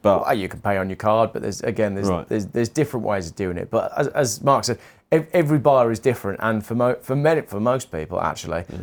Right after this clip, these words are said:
Speaker 2: buying a car isn't just an adventure that is something that you do for fun, which is a lot of what my, my channel is about. But I've, I've certainly had some interesting experiences with buying cars from auction. But
Speaker 1: Mm.
Speaker 2: it's certainly a much more serious picture when you start talking about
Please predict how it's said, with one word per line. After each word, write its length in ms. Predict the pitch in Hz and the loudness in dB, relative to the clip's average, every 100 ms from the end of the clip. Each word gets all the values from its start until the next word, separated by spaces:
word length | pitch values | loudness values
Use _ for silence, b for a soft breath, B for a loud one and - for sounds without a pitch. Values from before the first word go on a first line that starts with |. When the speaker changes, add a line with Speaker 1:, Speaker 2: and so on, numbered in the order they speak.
| - | -4
Speaker 2:
buying 220 | 123 120 104 | 2 2 2
a 40 | |
car 320 | 117 104 98 | 0 0 0
isn't 320 | 104 92 90 - | -2 -6 -10 -10
just 260 | 92 - | -14 -8
an 100 | 92 | -8
adventure 500 | 90 98 95 - 92 | -4 -4 -6 -6 -6
that 160 | 85 - | -4 -8
is 80 | - | -8
something 380 | 92 90 80 - | -10 -10 -12 -10
that 200 | - - | -10 -8
you 80 | 98 | -8
do 180 | 90 90 | -6 -8
for 120 | - | -8
fun, 240 | - 113 87 _ - | 0 0 0 _ -8
which 160 | - | -4
is 100 | 139 | 2
a 40 | 185 | 4
lot 140 | 156 | 4
of 100 | 110 | 2
what 200 | 107 - | -2 0
my, 260 | 104 92 - | -2 -2 -4
my 160 | 107 87 | -4 -4
channel 260 | - 92 | -4 -4
is 80 | 85 | -6
about. 280 | 85 87 - | -4 -4 -4
But 140 | 82 87 | -4 -4
I've, 120 | 90 - | -4 -4
I've 160 | 95 - | -4 0
certainly 260 | 123 87 90 | -2 -2 -6
had 120 | 90 | -8
some 120 | 90 | -6
interesting 440 | 95 - - 87 | -8 -8 -10 -10
experiences 640 | 90 - - 92 - 80 80 | -10 -8 -4 -4 -6 -12 -10
with 200 | 82 - | -10 -2
buying 280 | 87 87 95 | -2 -2 -4
cars 280 | 98 87 - | -2 -2 -4
from 200 | 82 76 | -10 -4
auction. 380 | 107 - 78 73 b b b - | -4 -4 -10 -12 b b b 2
But 300 | 107 101 - | 2 2 -6
Speaker 1:
Mm. 60 | |
Speaker 2:
it's 200 | 131 - | -6 -4
certainly 340 | - 151 131 120 | 2 2 4 0
a 60 | |
much 220 | 139 - | 0 -2
more 120 | 120 110 | -2 -2
serious 400 | - 117 104 - | 2 2 2 -2
picture 320 | 123 - 98 | -6 -6 -6
when 120 | 98 | -6
you 60 | 92 | -4
start 300 | 113 92 - | -2 -2 -2
talking 260 | 98 87 | -8 -8
about 260 | 92 90 | -6 -6